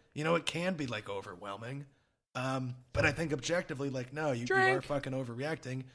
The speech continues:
Speaker 1: You're definitely not in the wrong. You know, you're just trying to look rad for this fucking festival.
Speaker 2: Absolutely.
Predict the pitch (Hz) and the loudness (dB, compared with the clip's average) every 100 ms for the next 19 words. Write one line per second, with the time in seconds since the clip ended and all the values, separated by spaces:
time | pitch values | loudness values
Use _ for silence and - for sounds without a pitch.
0 | _ 139 139 170 170 165 151 156 143 131 | _ -4 0 2 2 0 0 0 -2 0
1 | 156 175 165 165 - _ _ 131 139 156 | 2 2 2 -2 -8 _ _ -2 0 0
2 | 151 147 156 - 170 165 160 143 160 170 | -2 -2 0 2 2 2 -2 0 0 0
3 | 151 160 175 160 156 185 190 - 117 - | -2 -4 -2 -4 -2 -2 -2 -2 -6 -10
4 | _ _ _ 113 110 - 107 104 98 | _ _ _ -4 -4 -2 -4 -4 -6